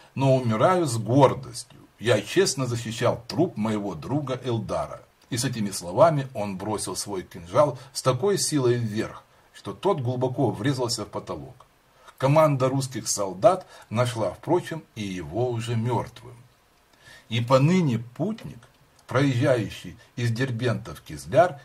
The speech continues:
или в, в Темирхан-Шру, укажет, укажет ему в Великанте дом, в одной из комнат которого на потолке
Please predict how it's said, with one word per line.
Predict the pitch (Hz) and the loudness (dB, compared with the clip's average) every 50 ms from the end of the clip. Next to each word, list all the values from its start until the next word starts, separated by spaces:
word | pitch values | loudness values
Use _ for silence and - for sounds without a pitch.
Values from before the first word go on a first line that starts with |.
| - - | -6 -4
или | 151 147 135 127 | 0 0 0 0
в, | 127 - - - - - - | -2 -4 -10 -14 -20 -20 -20
в | - - | -20 -4
Темирхан-Шру, | - 147 143 147 139 123 - - - 90 82 73 - - - 107 123 170 190 - - _ _ _ _ _ _ _ _ _ _ _ | 0 2 4 4 2 2 0 -2 -6 -6 -6 -8 -12 -10 -6 -4 -2 -2 -4 -6 -10 _ _ _ _ _ _ _ _ _ _ _
укажет, | - - - 151 170 160 123 113 117 - - - _ _ _ _ _ _ _ _ | -12 0 4 4 4 4 2 -2 -8 -10 -16 -20 _ _ _ _ _ _ _ _
укажет | - 110 117 - 151 135 131 113 113 - | -8 -6 4 6 6 6 6 4 -2 -6
ему | 104 101 101 95 - - - - _ _ | -6 -6 -6 -6 -8 -12 -18 -20 _ _
в | - | -8
Великанте | 98 95 104 107 - 143 160 160 131 123 - - - | -6 -6 -6 -2 2 2 2 2 2 -4 -8 -10 -10
дом, | - 139 120 143 196 202 190 - - _ _ _ _ | -6 0 2 4 4 2 0 -4 -12 _ _ _ _
в | - 87 107 | -4 0 0
одной | 139 135 135 151 147 120 107 | 0 2 0 0 0 0 -2
из | 101 - - | -2 -4 -6
комнат | - - 131 165 196 185 147 123 110 - | -6 0 2 2 2 2 0 -4 -6 -8
которого | - 110 - - 90 82 76 71 67 - - - _ _ _ _ _ _ _ _ _ _ 95 | -8 -10 -10 -8 -10 -12 -12 -14 -16 -18 -20 -20 _ _ _ _ _ _ _ _ _ _ -6
на | 107 104 | -6 -4
потолке | - 107 92 - 101 95 90 - - 160 190 180 160 | -4 -6 -6 -6 -6 -6 -8 -4 -2 -2 -2 -2 -2